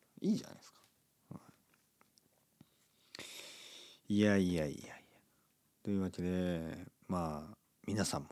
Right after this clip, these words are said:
極限を想像してね、極限を生きている、サバイブしている。そう思えば、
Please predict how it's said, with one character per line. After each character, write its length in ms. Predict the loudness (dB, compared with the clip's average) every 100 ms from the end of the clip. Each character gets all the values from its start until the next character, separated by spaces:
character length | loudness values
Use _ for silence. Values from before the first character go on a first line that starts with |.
| -20 _ _ _ _ _
極 400 | 8 10 12 12
限 480 | 12 12 12 6 2 -6 _ _ _
を 100 | 0
想 320 | 6 12 12
像 200 | 12 10
し 100 | 8
て 100 | 2
ね、 180 | 0 -2 -8 _ _ -20 _
極 320 | 4 6 8
限 240 | 10 10 10
を 80 | 8
生 80 |
き 80 | 6
て 100 | 2
い 60 | -2
る、 120 | -2 -14
サ 240 | -10 2 8
バ 140 | 10
イ 80 | 10
ブ 100 | 6
し 140 | -4
て 80 | -4
い 60 | -8
る。 100 | -8 -18 -20 -16 -16 -10
そ 240 | 8 12
う 20 | 12
思 200 | 12 12
え 60 |
ば、 260 | 12 8 2